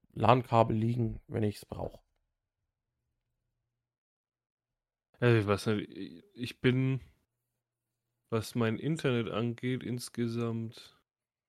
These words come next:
Speaker 2: eins. Okay, tatsächlich nur zweimal umgezogen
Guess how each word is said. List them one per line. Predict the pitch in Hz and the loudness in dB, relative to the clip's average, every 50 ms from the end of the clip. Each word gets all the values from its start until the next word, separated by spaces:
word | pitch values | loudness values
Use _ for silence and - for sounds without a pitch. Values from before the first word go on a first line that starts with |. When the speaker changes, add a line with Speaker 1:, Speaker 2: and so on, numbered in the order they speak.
| _ _ - | _ _ -12
Speaker 2:
eins. | 113 107 107 107 110 113 117 120 120 120 120 - - - - - - - - - - _ - - _ _ _ _ _ _ _ _ _ _ _ _ _ _ _ _ _ _ _ _ _ | -12 -10 -10 -10 -12 -12 -14 -14 -16 -16 -12 -10 -8 -6 -6 -6 -8 -12 -18 -20 -20 _ -20 -20 _ _ _ _ _ _ _ _ _ _ _ _ _ _ _ _ _ _ _ _ _
Okay, | 110 113 - - 101 95 - - _ _ _ | -6 -6 -4 -2 -4 -4 -4 -6 _ _ _
tatsächlich | - 104 98 - - 101 98 104 101 95 | -6 -6 -6 -4 -6 -6 -4 -6 -6 -6
nur | 110 101 95 - | -6 -6 -8 -8
zweimal | - - 101 98 98 101 101 98 95 - | -6 -4 -4 -2 -2 -2 -4 -4 -4 -6
umgezogen | 98 107 107 101 107 98 - - 104 98 98 101 104 107 107 | -6 -6 -6 -6 -8 -10 -10 -8 -8 -8 -6 -6 -8 -10 -10